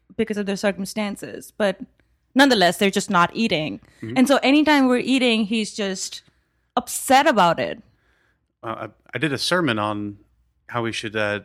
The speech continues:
Speaker 2: donate money to help those in, in need who, uh, and starving children,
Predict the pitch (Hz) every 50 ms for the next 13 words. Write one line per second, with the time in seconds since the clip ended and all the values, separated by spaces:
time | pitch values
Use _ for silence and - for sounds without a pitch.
0 | _ _ 117 117 113 110 101 110 113 113 117 110 104 - 101 92 104 101 - _
1 | 107 104 98 92 98 98 98 95 95 92 _ _ _ _ 110 110 107 110 101 101
2 | 98 90 101 104 101 98 98 95 90 95 - - - 117 101 107 98 - 107 101
3 | 95 95 101 101 101 95